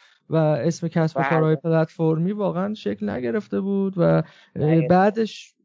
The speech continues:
Speaker 1: الان خب، اگه الان به وجود می‌اومد، شاید خیلی زودتر دیده می‌شد. حالا چی شد که به این نقطه رسیدی که یه کسب و کاری برای خودت راه بندازی؟ یعنی از اون نقطهٔ اول که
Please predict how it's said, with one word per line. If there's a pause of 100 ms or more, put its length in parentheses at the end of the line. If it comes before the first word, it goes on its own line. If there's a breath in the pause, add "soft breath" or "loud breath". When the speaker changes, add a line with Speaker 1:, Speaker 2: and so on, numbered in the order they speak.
Speaker 1:
الان
خب،
اگه
الان
به
وجود
می‌اومد،
شاید
خیلی
زودتر (340 soft breath)
دیده
می‌شد. (220 soft breath)
حالا
چی
شد
که
به
این
نقطه
رسیدی
که
یه
کسب
و
کاری
برای
خودت
راه
بندازی؟
یعنی
از
اون
نقطهٔ
اول
که